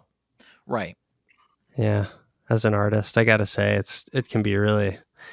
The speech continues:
Speaker 2: you get in your own way so much when you're trying to just get the perfect take or hit the perfect chord. And sometimes you just need someone to, like, push you through it onto the next one.
Speaker 1: Mm-hmm.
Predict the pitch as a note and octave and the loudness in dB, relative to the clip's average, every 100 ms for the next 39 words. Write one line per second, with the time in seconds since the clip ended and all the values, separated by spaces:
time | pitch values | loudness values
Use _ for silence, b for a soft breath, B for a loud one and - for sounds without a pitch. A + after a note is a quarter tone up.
0 | B - B2 C3 B2 A#2 A#2 A2 G#2+ G2+ | B 0 4 4 6 6 6 6 4 2
1 | - G#2+ G#2+ G#2 - - G#2 G#2 - - | 0 0 0 -2 -4 -4 -4 -4 -6 -4
2 | G#2 G2+ G2 - _ - G2+ - - - | -2 -2 -4 -8 _ -14 -12 -10 -6 -6
3 | - - G#2 - F2+ - - A2+ G#2+ - | -4 -4 -4 -4 -10 -10 -6 -4 -4 -6
4 | - G2+ G#2+ - A2 - G#2 G2+ - - | -12 -8 -8 -8 -10 -6 -4 -6 -10 -12
5 | - A#2 A2+ A2 G#2+ - b b b b | 0 4 4 4 2 -2 b b b b
6 | b b b b _ _ _ _ _ A#2+ | b b b b _ _ _ _ _ -2
7 | A2 - A2+ G2+ G2 G2+ G2 F#2 G2 G2 | 0 2 2 2 -2 -4 -4 -4 -4 -4
8 | F#2+ - F#2+ F#2 F2+ - F2 - - A2 | -4 -6 -4 -4 -8 -6 -6 -4 0 2
9 | F#2+ G#2+ G2+ G#2 G2 F#2 - - G#2 - | 2 -2 -2 0 0 0 -4 -12 -10 -4
10 | G2 G2 - - G2+ G2 - - _ _ | -2 -2 -6 -6 -6 -6 -10 -20 _ _
11 | _ _ - E3 F#3+ | _ _ -4 -2 0